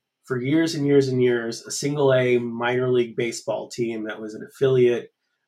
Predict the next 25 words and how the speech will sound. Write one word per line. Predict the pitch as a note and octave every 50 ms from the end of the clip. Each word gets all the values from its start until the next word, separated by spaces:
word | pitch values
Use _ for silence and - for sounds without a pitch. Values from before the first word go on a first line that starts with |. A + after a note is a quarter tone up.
| _ _ _ C#3+ - _ _ _
for | - - C#3
the | C3
most | B2+ C#3+ D3+ D3+ C#3+ C#3+ - -
part, | C#3 C3 C3 B2 A#2+
of | A#2+ A2+ G#2+
the | G2+
Toronto | - - - A#2+ A#2 A#2 A2 - A#2 G2+
Blue | - G#2 A#2+ A#2+ G#2+
Jays | - - F#2 F#2 -
for | - - A2+
most | A2 G#2 G2+ - -
of | -
their | - - -
time. | - - - - - - _ _ _ _ _ _ _ _ _ _ _ - - _ _ - - _ _ _
And | B2+ B2+ B2+ B2+ A#2+ A#2+ A#2 A2 G#2+
so | - - C#3 B2+ B2+ B2 A#2+ A#2+ A2+ A#2 - - _ _ _ _ _ _ _ _ _ _ _ -
w-, | B2+ B2 B2+ - - _ _
one | - B2 B2+ C#3 D3+ D3+ D3+
year | D3 C#3+ C#3+ C#3 C3+ C3 B2
as | A#2+ A#2+ A#2
I | A#2+ A2+ A#2
was | A2+ A2 B2
graduating | B2 B2+ B2 A#2+ B2 A#2+ B2 B2 A#2+ A#2+ A#2 A#2 -
from | - C3 B2+ B2+
Syracuse, | - - A#3 A#3 G#3+ F#3+ - - D3 C3+ C3 B2+ B2 B2+ B2 B2 - -